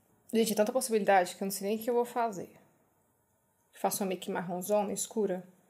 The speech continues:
que eu amo, eu quase nunca faço aqui, né? Vamos ver. O espelho é perfeito. Vamos lá.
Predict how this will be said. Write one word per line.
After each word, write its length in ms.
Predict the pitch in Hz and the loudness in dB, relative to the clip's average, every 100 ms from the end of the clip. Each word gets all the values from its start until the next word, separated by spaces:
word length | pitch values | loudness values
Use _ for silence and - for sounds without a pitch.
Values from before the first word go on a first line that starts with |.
| _ _ - | _ _ -4
que 120 | - | 4
eu 120 | 339 | 8
amo, 160 | 285 269 | 8 6
eu 80 | 262 | 4
quase 260 | 269 285 | 2 2
nunca 200 | 285 285 | 0 -4
faço 320 | 277 262 247 | -4 -4 -4
aqui, 260 | 254 - 170 | -4 -2 -2
né? 220 | 190 240 - | -2 -4 -6
Vamos 260 | 185 208 196 | -2 0 0
ver. 320 | 156 - - - - - | -2 -4 -18 -20 -20 -4
O 100 | - | 4
espelho 580 | 302 311 - 220 214 240 - - | 6 6 8 8 8 2 0 6
é 220 | 226 226 | 8 8
perfeito. 1080 | - 233 277 269 240 202 202 - 226 247 233 | 6 8 8 8 2 4 2 0 -4 -4 -6
Vamos 380 | 208 214 220 226 | -4 0 2 2
lá. 180 | 208 196 | 2 0